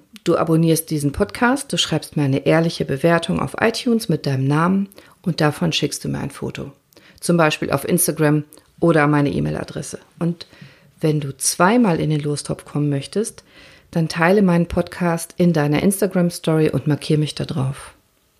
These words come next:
Und nun zurück zu meiner Patientin mit der Entzündung. Eigentlich hätte ich's wissen müssen. Als sie sich nämlich bei mir vorstellte, als ich sie kennenlernte, war das Erstgespräch schon so, dass sie sagte,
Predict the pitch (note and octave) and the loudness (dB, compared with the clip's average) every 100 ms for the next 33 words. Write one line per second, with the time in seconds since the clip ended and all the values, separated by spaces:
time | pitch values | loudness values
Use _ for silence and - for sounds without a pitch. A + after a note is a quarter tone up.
0 | _ _ _ _ _ - - - - - | _ _ _ _ _ -20 -20 -20 -20 -20
1 | - - - - - _ - _ _ _ | -20 -20 -20 -20 -20 _ -20 _ _ _
2 | - - - _ A3 A3+ A3 G#3 A3 G3 | -20 -20 -20 _ 2 2 0 0 -2 -2
3 | G3+ - G3 F#3 E3 F#3 - F#3+ F#3+ G3 | -2 -4 -2 -2 -4 -8 -4 -2 0 -2
4 | F3+ F3+ F3 E3+ - E3 D3 B2+ - _ | -4 -4 -4 -4 -6 -6 -6 -10 -12 _
5 | _ _ _ _ _ _ _ _ _ _ | _ _ _ _ _ _ _ _ _ _
6 | _ _ _ _ _ _ - - B3 C#4 | _ _ _ _ _ _ -20 -2 0 2
7 | A3 F#3+ F3+ F#3 F#3 D#3+ C#3 - - - | 0 0 0 0 0 0 -2 -6 -4 0
8 | F#3+ G3 G3 F3+ F#3 F#3 E3+ E3 D#3+ D#3+ | 0 0 0 0 -2 0 0 -2 -4 -4
9 | D3 C#3 - B3+ - A3+ G#3 G#3 C#3 D#3 | -4 -4 -2 -2 2 2 2 2 -2 -4
10 | - C#3 - F#3 G3 F3 E3+ E3 E3 - | -4 -4 0 0 2 2 0 -2 -6 -8
11 | - - - - D#3 D#3+ F3+ G3+ F#3+ E3 | -18 -20 -20 -16 -2 2 4 4 2 -2
12 | E3 - G#3+ B3+ G3 - - F#3+ G3+ F3 | -2 2 2 0 -4 -2 0 0 0 -2
13 | D#3+ F3+ F3 D#3+ D3+ C#3+ E3 F#3 F#3+ - | 2 2 2 -2 -4 -2 0 0 -2 -4
14 | A3 A3 | -2 -2